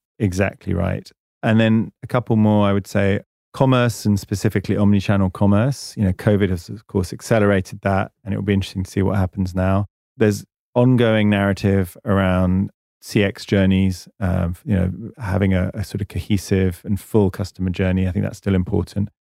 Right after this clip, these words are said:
And then two more, I think, is linking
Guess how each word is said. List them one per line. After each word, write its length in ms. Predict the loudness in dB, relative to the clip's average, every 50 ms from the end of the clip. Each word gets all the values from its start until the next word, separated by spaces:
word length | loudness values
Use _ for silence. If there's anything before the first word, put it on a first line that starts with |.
| _ _ 2
And 80 | 4
then 100 | 4 4
two 260 | 2 2 2 2 4
more, 460 | 4 4 4 2 2 2 0 -2 -2 0
I 120 | -2 0
think, 240 | 0 0 0 0 0
is 100 | -2 0
linking 760 | 2 2 4 4 2 2 2 2 2 4 4 4 2 2 0